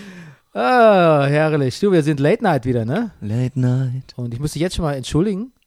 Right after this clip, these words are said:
Speaker 1: Aber
Speaker 2: Mhm.
Speaker 1: vielleicht zu Unrecht, also vielleicht ist es gar nicht notwendig. Nur ich gebe dir ein Alibi,
Speaker 2: Ja.
Speaker 1: falls du nicht so präsent bist, äh, du probst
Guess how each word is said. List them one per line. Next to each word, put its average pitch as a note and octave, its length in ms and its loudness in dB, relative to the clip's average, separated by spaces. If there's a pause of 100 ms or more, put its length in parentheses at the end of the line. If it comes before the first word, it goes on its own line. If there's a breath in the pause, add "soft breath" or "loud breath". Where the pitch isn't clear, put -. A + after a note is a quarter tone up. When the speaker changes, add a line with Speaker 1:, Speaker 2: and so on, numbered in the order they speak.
Speaker 1:
Aber B2+ 140 0
Speaker 2:
Mhm. - 20 0
Speaker 1:
vielleicht C3 260 -4
zu E3+ 120 -4
Unrecht, D#3 440 -4
also A2+ 180 -10
vielleicht A#2 260 -12
ist - 60 -20
es - 40 -20
gar C#3 100 -8
nicht B2 80 -6
notwendig. A#2 380 -8
Nur D3 100 -2
ich C#3 120 -4
gebe F#3 140 0
dir E3+ 120 -2
ein D3+ 60 -6
Alibi, E3 460 -4 (160 soft breath)
Speaker 2:
Ja. C3 220 -6 (120)
Speaker 1:
falls F3 180 -4
du F#3+ 60 -2
nicht F#3 140 -4
so F3+ 80 -6
präsent D#3 440 -4
bist, - 400 -10
äh, C#3+ 400 -8
du D3 200 -6
probst - 680 -4